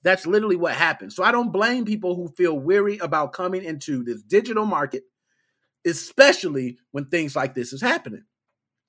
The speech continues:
So this is why it hit home for me. I actually, uh, have music that I'm sure has already been taken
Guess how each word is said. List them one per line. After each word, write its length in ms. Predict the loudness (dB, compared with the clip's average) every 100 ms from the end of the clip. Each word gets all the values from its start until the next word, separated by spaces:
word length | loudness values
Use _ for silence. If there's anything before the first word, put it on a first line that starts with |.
| _ _
So 100 | -2
this 180 | 0 0
is 100 | 2
why 200 | 6 6
it 40 | 4
hit 100 | -2
home 280 | -2 -2 -4
for 100 | -8
me. 160 | -8
I 200 | -2 0
actually, 480 | 0 -4 -4 -4 -6 -14 _ _
uh, 200 | -6 -4
have 440 | -4 0 2 2 0
music 680 | 2 4 4 2 -6 -10 _ _ _ _ _
that 380 | 4 4 4 0 2
I'm 260 | 4 4
sure 400 | 0 -4 0 2 4
has 300 | 4 2 0 0
already 680 | 2 4 4 2 0 -4 _ _
been 180 | -2 0
taken 520 | 2 2 0 -6 -10